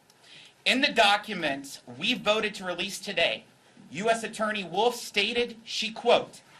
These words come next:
"is not personally interested in following the lead the investigators identified." Another piece of ev-, evidence implicating Joe Biden, and in this case,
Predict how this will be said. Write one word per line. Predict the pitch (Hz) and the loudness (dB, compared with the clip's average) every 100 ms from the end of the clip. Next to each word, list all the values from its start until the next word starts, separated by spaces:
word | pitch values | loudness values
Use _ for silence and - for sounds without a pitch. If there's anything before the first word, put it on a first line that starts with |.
| - - - | -20 -20 -2
"is | 175 185 170 | -2 0 -2
not | 202 220 277 - - - | 0 2 0 -4 -18 -8
personally | 233 233 233 226 220 214 - - _ - | -8 -8 -8 -6 -6 -8 -12 -20 _ 0
interested | 214 220 190 165 - 113 98 - _ - - | 2 2 -4 -6 -6 -8 -8 -18 _ -20 -6
in | 196 202 | -2 0
following | 202 190 196 196 185 165 | 6 6 6 2 -4 2
the | 170 | 0
lead | 160 160 190 202 214 240 233 - _ _ | 0 -6 -4 -4 -4 -8 -14 -20 _ _
the | 143 165 | -2 -2
investigators | 156 175 190 208 175 180 185 180 - | 4 2 2 -4 -2 0 -2 -6 -10
identified." | 160 160 156 156 139 131 101 90 - - _ _ _ - | -2 0 2 0 0 -2 -2 -6 -20 -20 _ _ _ 0
Another | 185 220 240 233 | 4 6 6 2
piece | 233 226 | -4 -2
of | 233 - - | -2 -4 0
ev-, | 202 208 - | 0 0 -6
evidence | 180 196 175 127 104 - - - _ _ | 0 0 0 -6 -8 -18 -20 -20 _ _
implicating | 202 220 208 202 185 156 151 | 0 0 -4 -2 0 0 -2
Joe | 151 160 185 240 | -4 0 2 4
Biden, | 190 156 135 131 135 - - | 4 4 2 -2 -12 -18 -14
and | - 151 | -4 -2
in | 156 | 0
this | 185 208 | -2 -4
case, | - 190 190 - | 0 0 0 -12